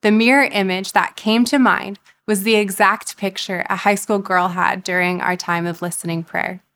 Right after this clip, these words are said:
During the same weekend, while praying over another high school girl, she had a picture come to her mind of seeing herself eating lunch in elementary school. She knew the exact grade she was in at the time,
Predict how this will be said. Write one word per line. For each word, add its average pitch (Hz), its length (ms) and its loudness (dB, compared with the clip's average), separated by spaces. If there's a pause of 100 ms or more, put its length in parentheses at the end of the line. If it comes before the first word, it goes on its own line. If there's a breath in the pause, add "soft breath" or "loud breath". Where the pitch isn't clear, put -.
During 247 320 4
the 247 100 4
same 233 400 2
weekend, 190 680 -2
while 196 140 6
praying 226 300 2
over 202 200 2
another 214 500 2
high 196 160 0
school 190 260 -6
girl, 180 420 -4 (220 loud breath)
she - 140 2
had 269 80 4
a 269 40 2
picture 285 380 0
come 233 240 2
to 254 120 2
her 262 140 4
mind 180 380 2
of 196 140 -2
seeing 214 260 0
herself 202 420 2
eating 220 300 2
lunch 185 320 2
in 185 100 0
elementary 170 560 -2
school. - 460 -8 (420 loud breath)
She - 220 2
knew 233 160 4
the 220 140 2
exact 196 560 0
grade 208 260 0
she - 140 0
was 185 160 2
in 190 120 0
at 208 120 0
the 214 100 0
time, 185 480 -4